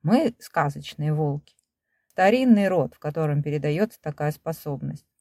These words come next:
Наши таланты нам даны сказочниками. Я могу менять облик. Баюн, да и Сивка, если очень надо будет. Но он не любит превращений, в человека особенно. Ему на четырех ногах уютнее.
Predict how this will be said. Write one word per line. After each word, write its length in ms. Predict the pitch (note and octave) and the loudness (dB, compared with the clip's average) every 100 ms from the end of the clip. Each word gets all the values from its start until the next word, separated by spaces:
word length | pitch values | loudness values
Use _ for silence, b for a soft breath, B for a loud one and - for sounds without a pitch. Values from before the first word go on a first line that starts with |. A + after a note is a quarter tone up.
| _ E3+ | _ -6
Наши 360 | E3 D#3 D#3 | -2 -2 -4
таланты 720 | - D3 D3+ A3 A#3 E3+ C3 | -4 -2 2 6 6 4 -8
нам 300 | D3 D3 G3 | -6 -4 -2
даны 400 | G3 F3+ D#3+ C#3 - | 0 0 0 -2 -6
сказочниками. 1040 | - C#3 C3+ C#3 E3 - F3+ D#3+ D3 C3 - _ _ _ _ _ _ _ _ _ _ _ | -10 -4 -2 -2 -4 -8 -10 -8 -8 -8 -12 _ _ _ _ _ _ _ _ _ _ _
Я 260 | E3+ G#3 F#4+ | 0 2 4
могу 400 | C4+ D#3 F3 D4+ | 4 2 2 4
менять 440 | F3+ C#3+ G#3 A3+ - | 4 4 2 2 -2
облик. 640 | D#3 D#3 D#3 D3 C#3+ - _ _ _ _ - | -2 2 2 2 -2 -4 _ _ _ _ 0
Баюн, 640 | G3 A#3 D3 A3+ E4 C4 | 6 6 4 0 2 2
да 180 | D3 C#3+ | 2 -2
и 140 | C3 | -4
Сивка, 600 | C3 - B3+ D4 - A#3+ A3+ | -8 -2 -2 -2 -2 2 2
если 340 | G3+ G3+ F#3 | 0 -4 -6
очень 340 | F#3 D#3 E3 | -4 -4 -4
надо 320 | F#3+ E3+ D3 D#3+ | -2 0 0 0
будет. 380 | D3+ D3+ C#3+ _ b b b b | 0 -2 -4 _ b b b b
Но 180 | C#4 E4 | 2 6
он 180 | C4 A#3+ | 8 8
не 100 | C#4+ | 6
любит 300 | D#4 F3 - | 0 -2 -4
превращений, 720 | D3+ D3 E3 - D#3+ C#3 C#3 | -4 -2 -2 -4 -4 -4 -6
в 60 | |
человека 440 | - F#3 E3 C#3 - | -6 0 0 0 -4
особенно. 580 | D3 C#3+ C#3+ C3+ C3+ C#3+ - | -8 -8 -6 -6 -6 -10 -8
Ему 260 | G3 A3 F3+ | 0 2 2
на 160 | E3+ | 0
четырех 440 | E3 G#3 G#3+ F3 D#3 | -2 0 2 2 0
ногах 460 | F3+ E3+ D#3+ D#3 | -2 2 2 2
уютнее. 640 | F3+ D#3 B2 C3+ B2 C3+ | -6 -4 -4 -6 -8 -8